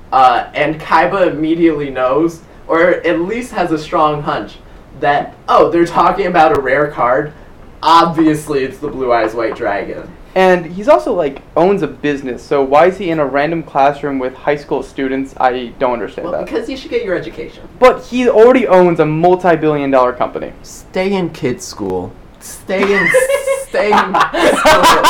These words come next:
Speaker 1: kids. Okay, I'm on.
Speaker 2: Cut that out.
Speaker 1: Stay in school, kids, 'cause you'll learn
Speaker 2: How to play
Speaker 1: something.
Speaker 2: cards.
Speaker 1: Yeah,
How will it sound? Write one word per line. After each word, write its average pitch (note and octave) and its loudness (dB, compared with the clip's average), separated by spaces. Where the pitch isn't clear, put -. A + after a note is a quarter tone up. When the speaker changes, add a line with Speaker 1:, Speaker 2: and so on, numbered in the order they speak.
Speaker 1:
kids. A#4+ 0
Okay, D3 -6
I'm C3 -8
on. C#3+ -6
Speaker 2:
Cut - 0
that - -10
out. - -4
Speaker 1:
Stay - -6
in B3 -4
school, E3+ -4
kids, G#2 -6
'cause D3+ -4
you'll F#3 -2
learn C3 0
Speaker 2:
How C#3+ -2
to C#3 0
play C3+ -4
Speaker 1:
something. C#3 -2
Speaker 2:
cards. - -20
Speaker 1:
Yeah, E3+ 0